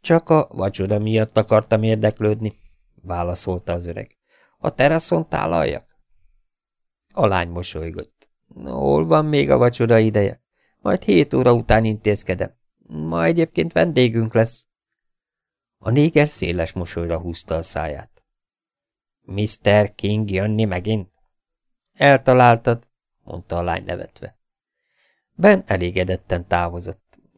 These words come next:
Rajongásig szerette úrnőjét, és csak egy férfit tartott érdemesnek arra, hogy Miss Evanston kezét elnyerje, és ez az ember a sheriff volt.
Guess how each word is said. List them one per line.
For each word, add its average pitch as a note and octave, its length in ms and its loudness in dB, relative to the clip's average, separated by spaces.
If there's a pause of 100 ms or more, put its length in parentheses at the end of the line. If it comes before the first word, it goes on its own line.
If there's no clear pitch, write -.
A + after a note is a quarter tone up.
(160)
Rajongásig A2 760 4
szerette A2 500 2
úrnőjét, A2 600 0
és - 220 -4
csak - 260 -2
egy C3+ 140 2
férfit - 440 -2
tartott G#2 440 -2
érdemesnek G2+ 680 -4
arra, F#2+ 220 0
hogy F#2+ 200 -4
Miss G2+ 240 -6
Evanston G2 560 -4
kezét F#2 400 -4
elnyerje, F2+ 580 -6 (420)
és - 160 -2
ez C3+ 160 4
az A#2 140 4
ember D3 440 4
a - 80 -10
sheriff E2+ 440 -2
volt. - 380 -14